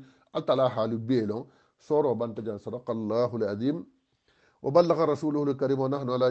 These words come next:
ذلك من الشاهدين والشاكرين، والحمد لله رب العالمين. اللهم ربنا تقبل منا إنك أنت السميع العليم، وتب علينا إنك أنت التواب الرحيم. اللهم انفعنا وارفعنا بالقرآن العظيم،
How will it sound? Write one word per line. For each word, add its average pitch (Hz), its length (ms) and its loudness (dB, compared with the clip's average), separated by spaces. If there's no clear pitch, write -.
ذلك 127 220 0
من 127 120 -2
الشاهدين 123 580 -4
والشاكرين، 117 720 -4
والحمد 117 380 -4
لله 110 420 -4
رب 107 220 -6
العالمين. 95 600 -8
اللهم 135 380 0
ربنا 123 380 0
تقبل 123 440 -2
منا 113 180 -4
إنك 113 240 -6
أنت 110 180 -6
السميع 107 400 -6
العليم، 107 500 -4
وتب 127 280 -6
علينا 110 280 -4
إنك 110 240 -8
أنت 104 140 -8
التواب 104 380 -4
الرحيم. 110 460 -4
اللهم 131 360 2
انفعنا 123 580 -2
وارفعنا 120 560 0
بالقرآن 117 540 -4
العظيم، 117 560 -6